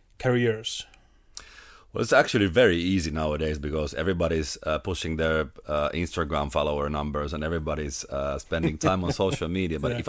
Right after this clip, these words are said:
Speaker 2: I would want to be, uh, let's say, even local or international star with music, I would just try to find out which kind of music I really like myself. I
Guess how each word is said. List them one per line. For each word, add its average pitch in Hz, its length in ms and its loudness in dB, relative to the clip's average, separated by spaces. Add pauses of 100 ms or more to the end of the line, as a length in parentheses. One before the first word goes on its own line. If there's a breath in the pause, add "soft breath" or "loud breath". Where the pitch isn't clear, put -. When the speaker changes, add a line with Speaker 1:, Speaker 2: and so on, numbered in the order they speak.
Speaker 2:
I 120 220 4
would 139 160 2
want 110 280 0
to 90 120 -6
be, 92 320 0 (380)
uh, 73 340 -2
let's 82 180 -4
say, 80 140 -2
even 80 300 -4 (360)
local 85 400 0
or 80 140 0
international 82 600 -4
star 87 380 0
with 85 160 -4
music, 101 480 -4 (640 loud breath)
I 113 100 6
would 143 140 2
just - 260 -6
try 123 160 8
to 110 80 4
find 107 380 0
out 95 240 4
which 104 240 -2
kind 101 180 0
of 92 60 -2
music 90 320 -2
I 69 100 -4
really 110 320 2
like 87 300 -2
myself. 90 720 2 (140)
I 78 120 -2